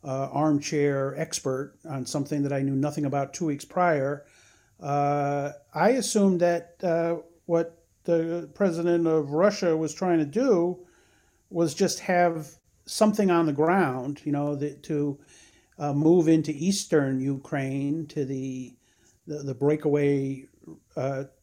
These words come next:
territories or the, the Russian, um, majority territories, and then, uh, be able to say, "All right,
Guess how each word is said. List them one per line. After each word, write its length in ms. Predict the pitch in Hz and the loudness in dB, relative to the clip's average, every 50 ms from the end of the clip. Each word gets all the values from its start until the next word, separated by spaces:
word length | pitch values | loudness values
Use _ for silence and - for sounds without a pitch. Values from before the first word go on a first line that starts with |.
| _ | _
territories 840 | - - 175 170 165 147 - - 151 143 143 143 139 139 139 135 120 | -4 0 2 4 4 2 0 -2 -2 0 0 0 -2 -2 -4 -4 -6
or 220 | 139 135 135 139 135 | -6 -6 -6 -6 -6
the, 460 | 127 135 135 139 135 135 131 127 123 | -6 -6 -6 -6 -6 -8 -8 -10 -12
the 120 | 117 131 | -12 -12
Russian, 600 | 131 123 135 151 143 - - 151 139 135 135 131 - _ _ _ _ _ _ _ _ _ _ _ | -8 -4 -4 -4 -4 -4 -4 -4 -2 -4 -4 -6 -10 _ _ _ _ _ _ _ _ _ _ _
um, 520 | 165 135 131 131 131 131 131 131 127 135 - - _ _ _ _ _ _ _ - - - | -12 -10 -8 -8 -8 -8 -8 -8 -10 -10 -14 -20 _ _ _ _ _ _ _ -12 -8 -4
majority 600 | 147 139 139 127 143 151 165 165 160 156 151 143 | -4 -4 0 2 6 8 8 8 8 6 4 0
territories, 960 | 143 - 180 202 202 165 - - 139 131 127 131 131 131 135 139 - - - _ _ _ _ _ _ _ _ _ _ _ _ | -2 0 0 0 0 0 -2 -2 -2 0 0 0 -2 -4 -6 -8 -10 -12 -14 _ _ _ _ _ _ _ _ _ _ _ _
and 240 | 170 165 165 165 165 | 0 2 2 4 4
then, 480 | 170 170 175 170 165 170 165 170 - - _ _ _ _ _ _ _ - | 4 6 6 4 4 2 0 -2 -6 -10 _ _ _ _ _ _ _ -2
uh, 580 | - 151 151 151 147 147 151 147 143 143 156 - - - | 0 2 4 4 4 2 0 -2 -2 -4 -6 -8 -12 -8
be 240 | 151 170 170 170 170 | -6 -2 0 2 2
able 200 | 175 160 160 156 | 2 2 0 -2
to 160 | 151 - 160 | -2 -4 -8
say, 280 | 143 - - 170 156 151 | -6 -4 0 0 2 2
"All 200 | 156 170 190 208 | 4 4 4 6
right, 300 | 180 156 160 160 170 165 | 6 4 4 2 0 -4